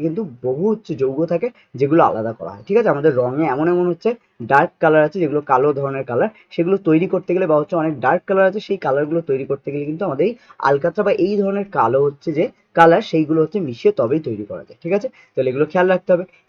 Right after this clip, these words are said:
গ্যাস মিশ্রণকে শোধন করে নিয়ে জ্বালানি হিসেবেও ব্যবহার করা যায়। তো এটাকে গ্যাস যেটা মিশে থাকে সেটা শোধন করে, মানে এর থেকে বের করে নেওয়ার পরেও কিন্তু এটা জ্বালানি হিসেবে ব্যবহার করা যায়। যে কয়লাগুলো আমরা actually হচ্ছে ঘরে বা হচ্ছে গ্রামের দিকে দেখবে উনুন জ্বালাতে এখনো পর্যন্ত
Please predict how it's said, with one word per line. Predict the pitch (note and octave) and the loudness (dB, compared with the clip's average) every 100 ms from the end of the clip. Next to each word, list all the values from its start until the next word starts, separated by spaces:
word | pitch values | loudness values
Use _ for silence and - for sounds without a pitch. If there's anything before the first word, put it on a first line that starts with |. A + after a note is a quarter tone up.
| B2+ | 2
গ্যাস | E3 G3+ G#3+ | 4 4 0
মিশ্রণকে | G#3 - G#3 G3+ A#3 - _ - | -6 -2 -2 0 -2 -2 _ -8
শোধন | - F#3+ A3 A3+ | 0 4 4 4
করে | G#3 F#3 | 2 2
নিয়ে | E3+ E3+ G3 | 2 0 0
জ্বালানি | C#3 B2+ D#3 E3 | 2 2 2 0
হিসেবেও | D3+ E3 G#3+ | 0 0 0
ব্যবহার | C#3+ A#2 A#2 D#3+ | 0 0 0 0
করা | E3 G#2 G2 | -2 -6 -6
যায়। | G2+ | -4
তো | D3+ | -2
এটাকে | D3+ G3 A#3+ - - A#2 | -2 -2 -6 -12 -10 -2
গ্যাস | C3+ C#3 D#3 | -2 -2 -2
যেটা | F3+ F3+ | 2 2
মিশে | E3 E3+ A#3 | 2 -2 -2
থাকে | F3+ G#3+ | 0 -2
সেটা | G3+ G3+ | -4 -8
শোধন | - G#3+ G#3+ G3+ | 2 2 2 0
করে, | C#3+ | 0
মানে | D3+ F#3+ | 0 -2
এর | - | -4
থেকে | F3+ | -6
বের | C3 D3 E3+ | -2 -2 0
করে | G#3 F3+ | 2 2
নেওয়ার | B2+ A#2+ D3 | 2 -2 -2
পরেও | B2+ E3+ | -2 -2
কিন্তু | F#3 F3 | -4 -2
এটা | E3+ G#3+ _ _ A#2+ | -2 -4 _ _ -4
জ্বালানি | B2+ C3+ F#3+ D#3+ | 0 2 0 -2
হিসেবে | A#2 E3+ | -2 -2
ব্যবহার | A3+ G#2 G2+ C3 D3+ | 0 -2 -2 -2 0
করা | D3+ | -2
যায়। | F3 A#3+ | -2 -4
যে | D3+ C#3+ | -6 -2
কয়লাগুলো | B2 B2 D3 D3+ | -2 0 0 0
আমরা | C3+ A#2+ | 0 -4
actually | - - G3+ | -6 -2 0
হচ্ছে | F3 - A#3+ _ - A#2+ | 0 -4 -10 _ -18 -8
ঘরে | C3 C#3+ F#3 | 0 4 4
বা | D3 | 4
হচ্ছে | B2+ E3 | 2 0
গ্রামের | A#2 A2 C#3+ C#3+ | 0 0 -2 -2
দিকে | D#3+ D3+ | -2 -2
দেখবে | C#3 A3+ - _ F3 | -2 -4 -6 _ -2
উনুন | A3 A#3 | 2 2
জ্বালাতে | E3+ C#3+ C#3 C3+ | 4 4 2 -2
এখনো | D3 D3+ | -4 -4
পর্যন্ত | D3 C#3 D3 | -4 -6 -10